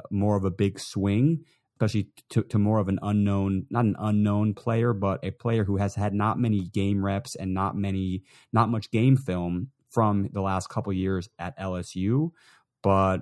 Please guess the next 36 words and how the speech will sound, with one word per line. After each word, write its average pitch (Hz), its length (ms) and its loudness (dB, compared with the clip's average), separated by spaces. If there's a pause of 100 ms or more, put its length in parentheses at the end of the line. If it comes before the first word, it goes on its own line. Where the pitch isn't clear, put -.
(200)
as 101 160 0
I 101 80 2
said, 90 300 -4
his 90 100 -4
ball 98 240 2
hawk 101 220 0
skills 98 580 -2
in 92 180 -4
man 98 380 0
and 101 260 0
zone 95 260 0
coverage 92 640 -4 (400)
is, 98 180 -2
is 107 160 0
undeniable 98 760 0
when 95 240 0
he 90 200 -4
is 85 120 -6
healthy. 87 400 -8
So 87 260 -6
I 87 80 -6
think 92 220 -6
he's 101 160 -8
gonna 98 100 -4
be 90 120 -4
a 87 40 -4
big 92 320 -6
part 95 340 -4
of 80 180 -8
their 90 140 -4
rebuild 85 520 -4
over 87 160 -8
the 85 80 -6
next 85 240 -12
couple 87 200 -10
seasons. - 480 -12